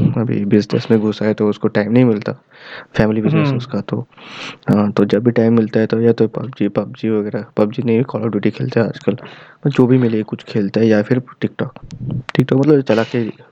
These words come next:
Speaker 1: फनी वीडियोज़ देखता है, कुछ भी पसंद आए देखता है, ऐसा है। रिकमेंडेशंस आ जाते हैं, उसके हिसाब से तो वो देखता रहता है। तो वैसे
Speaker 2: हाँ,
Speaker 1: TikTok ही नहीं,
Speaker 2: TikTok।
Speaker 1: ऐसे बहुत सारे प्लेटफॉर्म्स हैं। अगर तू Google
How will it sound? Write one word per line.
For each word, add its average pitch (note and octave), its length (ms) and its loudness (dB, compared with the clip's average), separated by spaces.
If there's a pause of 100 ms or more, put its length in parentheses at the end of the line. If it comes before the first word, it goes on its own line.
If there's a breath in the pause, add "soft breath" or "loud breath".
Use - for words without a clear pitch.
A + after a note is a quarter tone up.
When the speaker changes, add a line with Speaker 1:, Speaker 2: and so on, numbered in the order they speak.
(140)
Speaker 1:
फनी G#2+ 240 0
वीडियोज़ G#2+ 280 0
देखता G2+ 340 -4
है, B2+ 100 -4
कुछ A#2 180 2
भी G#2+ 180 -2
पसंद G#2 360 -4
आए G#2+ 100 2
देखता - 380 -10
है, C3+ 100 -10
ऐसा - 160 -10
है। C3 80 -6 (1500 loud breath)
रिकमेंडेशंस A2+ 680 2
आ G#2 80 0
जाते G#2+ 260 -2
हैं, - 20 4
उसके A2+ 180 0
हिसाब A2+ 380 0
से - 140 -6
तो - 120 -8
वो G#2 80 2
देखता G2+ 260 0
रहता G2+ 300 -2
है। B2+ 80 -2 (600 loud breath)
तो A2+ 80 4
वैसे A2+ 180 2
Speaker 2:
हाँ, C3+ 140 -2
Speaker 1:
TikTok C3 440 0
ही B2+ 60 0
नहीं, B2 120 2
Speaker 2:
TikTok। A#2+ 40 4
Speaker 1:
ऐसे B2 200 2 (340)
बहुत A#2 220 0
सारे B2 160 2
प्लेटफॉर्म्स G#2+ 560 -10
हैं। G2+ 60 -6
अगर A2 100 0
तू A2+ 100 2
Google A2 440 2